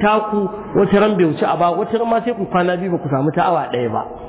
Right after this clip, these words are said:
Shi kenan kawai ka gaggauti, dama ka siya saboda rashin wutan ne. To, ɗan cajin da ta zo da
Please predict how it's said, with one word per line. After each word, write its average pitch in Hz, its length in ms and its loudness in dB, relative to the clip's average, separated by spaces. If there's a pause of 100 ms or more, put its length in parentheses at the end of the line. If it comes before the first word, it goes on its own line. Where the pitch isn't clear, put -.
(440)
Shi 185 140 6
kenan 170 240 6
kawai 226 180 4
ka 190 140 0
gaggauti, 135 480 0
dama 202 260 0
ka 196 240 -2
siya 175 180 -2
saboda 170 300 -2
rashin 147 240 -4
wutan 135 360 -2
ne. 104 60 -4 (520)
To, 190 100 4
ɗan 240 320 2
cajin 247 400 2
da 165 60 -2
ta 196 180 -2
zo 214 120 0
da 180 80 -2